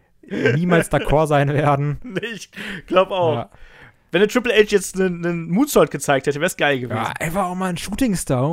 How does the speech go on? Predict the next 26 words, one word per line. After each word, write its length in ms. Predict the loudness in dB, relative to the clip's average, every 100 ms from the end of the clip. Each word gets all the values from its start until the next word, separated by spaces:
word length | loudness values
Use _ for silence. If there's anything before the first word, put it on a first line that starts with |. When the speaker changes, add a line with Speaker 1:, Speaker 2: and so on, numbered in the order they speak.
| -2
Speaker 1:
am 160 | -2
Kopf 260 | 2 2 4
landen. 540 | 0 2 0 -2 -4 -6
Speaker 2:
<laughs> 40 | -14 _ -18 -8
Ja. 260 | -4 -4
Speaker 1:
Was, 80 | -4 -6
was 140 | -6
machen 280 | -2 0 0
für 140 | 2
die 140 | 2 2
Fans, 540 | 2 2 2 0 -4
die 100 | -2
da 120 | -2
ihr 200 | 0 -2
Geld 200 | -2 -2
ausgeben? 600 | -2 -6 -6 -10 -8 -10 -12 -18 _ _ _ _ _ -20 -16
Ähm, 220 | -14 -14 _ _ _ _ _ _ -8
ja, 120 | -8 -4
was 160 | -6
ich 120 | -6 -6
übrigens 380 | -2 -2 -2
super 480 | -6 -10 -10 -4 -4
witzig 320 | -4 -10 -16
fand, 220 | -8 -6 -6
ist 200 | -10 -14 _ _ _ _ _ _ _ _ _ -4
das 400 | -2 -2 -6